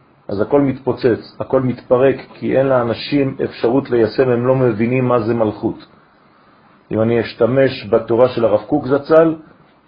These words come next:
זה תורה בלי מלכות, חס ושלום. ותורה בלי מלכות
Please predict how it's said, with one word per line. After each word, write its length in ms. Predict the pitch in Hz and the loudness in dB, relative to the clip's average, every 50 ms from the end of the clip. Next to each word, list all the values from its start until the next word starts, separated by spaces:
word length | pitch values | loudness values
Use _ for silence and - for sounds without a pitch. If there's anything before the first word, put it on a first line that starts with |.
| _ _ _ | _ _ _
זה 260 | 131 101 104 113 110 | -6 -4 -4 -2 -2
תורה 240 | - 120 113 - 101 | 0 2 4 4 4
בלי 160 | 117 117 120 | 4 2 0
מלכות, 400 | 113 113 113 107 - 113 107 - | 0 0 -2 -2 -2 -4 -4 -4
חס 200 | - - 92 87 90 | -4 -6 -8 -8 -10
ושלום. 340 | 87 - - - - - - - _ _ _ _ _ _ _ _ _ _ _ _ _ _ _ _ _ _ _ _ _ _ _ _ | -14 -12 -12 -12 -12 -14 -16 -20 _ _ _ _ _ _ _ _ _ _ _ _ _ _ _ _ _ _ _ _ _ _ _ _
ותורה 340 | - 98 - 120 117 123 143 | -12 -6 -2 0 4 4 4
בלי 160 | 139 127 135 | 4 4 2
מלכות 440 | 123 123 117 107 - - 135 156 160 | 0 0 0 -2 0 0 2 2 2